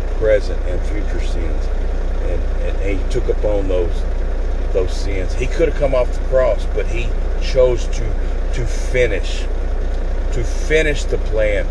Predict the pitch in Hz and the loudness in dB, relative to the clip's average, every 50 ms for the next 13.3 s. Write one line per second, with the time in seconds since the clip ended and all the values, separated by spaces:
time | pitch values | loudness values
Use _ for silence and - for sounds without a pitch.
0 | - - - - - - - - - - - - - - - - - - - - | 0 0 0 0 0 0 0 0 0 0 0 0 0 0 0 0 -2 -2 -2 -2
1 | - - - - - 127 123 117 - - 165 170 165 156 143 - - 135 120 - | -2 -2 -2 0 0 0 0 0 2 4 4 4 4 4 0 0 0 0 0 0
2 | 120 127 127 131 127 117 113 - - 117 107 - - - - - - - 117 - | 0 2 2 2 2 2 0 0 2 2 2 2 0 -2 -2 0 0 0 0 0
3 | - 135 147 143 135 - - 123 117 117 113 107 110 107 107 104 104 104 101 98 | 0 0 0 0 0 0 0 0 2 2 2 2 0 0 0 0 0 2 0 0
4 | 95 95 - - - - 92 90 87 82 - - - - - - - - - - | 0 0 -2 -2 0 0 0 0 0 0 0 0 -2 -2 -2 -2 -2 -2 -2 0
5 | - - - 131 - - - 104 101 101 95 - 92 98 95 - 90 85 - - | 0 0 0 0 0 0 2 2 2 2 2 0 -2 -2 -2 0 0 0 0 0
6 | - - 98 104 101 - - - - - 110 107 107 101 101 - 98 95 95 90 | -2 0 0 0 0 0 -2 -2 -2 -2 -2 -2 -2 0 0 0 2 2 2 2
7 | - - - - - 87 92 92 92 90 87 90 90 87 - - 95 90 87 90 | 0 0 -2 0 -2 0 0 0 0 0 0 0 0 0 0 0 0 0 0 0
8 | 90 87 - - - - - - 95 95 95 90 85 - - - - - - - | 0 0 0 0 0 0 0 0 0 0 0 0 0 0 0 0 0 0 0 0
9 | - - - 90 90 - 90 - 92 - - - - - - - - - - 98 | 0 0 0 0 0 0 0 0 0 0 0 0 0 0 0 0 0 0 2 2
10 | 101 101 95 - 95 92 87 - - - - - - - - - - - - - | 2 2 0 0 -2 -2 -2 -2 -2 -2 -2 -2 -2 -2 -2 -2 -2 -2 -2 -2
11 | - - - - - - - - - - - - - - - - - - - - | -2 -2 -2 -2 -2 -2 -2 -2 -2 -2 -2 -2 -2 -2 -2 -2 -2 -2 -2 -2
12 | - - - - 107 113 113 107 - - - - - 113 110 104 - - - - | -2 -2 -2 -2 0 0 0 0 0 0 0 -2 0 2 2 2 2 2 0 0
13 | - - - - - 90 | 0 0 0 0 0 0